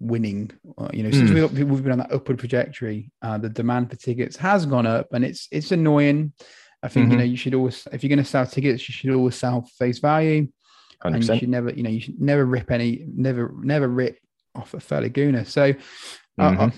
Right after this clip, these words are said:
Speaker 1: I'll go, I'll throw it to you first. What, what could the club
Speaker 2: I
Speaker 1: do about it?
Speaker 2: Well, it's a, it's a weird one. I was, I think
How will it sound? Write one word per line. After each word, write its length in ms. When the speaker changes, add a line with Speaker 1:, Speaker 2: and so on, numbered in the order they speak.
Speaker 1:
I'll 60
go, 100
I'll 140
throw 160
it 80
to 100
you 80
first. 760
What, 240
what 300
could 280
the 100
club 400
Speaker 2:
I 40
Speaker 1:
do 380
about 240
it? 200
Speaker 2:
Well, 400
it's 360
a, 120
it's 160
a 40
weird 280
one. 200
I 40
was, 120
I 120
think 340